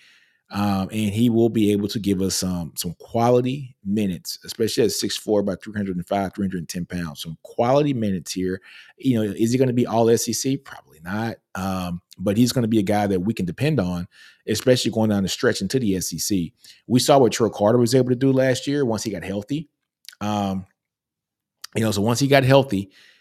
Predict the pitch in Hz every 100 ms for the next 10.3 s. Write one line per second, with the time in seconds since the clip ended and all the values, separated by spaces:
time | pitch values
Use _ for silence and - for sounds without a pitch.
0 | _ - 123 143 117 117 110 - 110 104
1 | 101 98 101 98 92 85 - 127 101 87
2 | 92 139 - - 120 - - 127 110 87
3 | 80 - 101 92 87 104 110 101 110 104
4 | - 80 139 147 92 73 _ 92 104 98
5 | 101 101 101 101 104 101 - 117 117 135
6 | 123 - 104 110 101 - _ _ - 120
7 | 117 131 117 117 107 120 110 113 107 101
8 | 113 113 107 104 87 123 104 104 95 -
9 | 110 104 101 104 95 104 107 - 117 110
10 | 90 92 95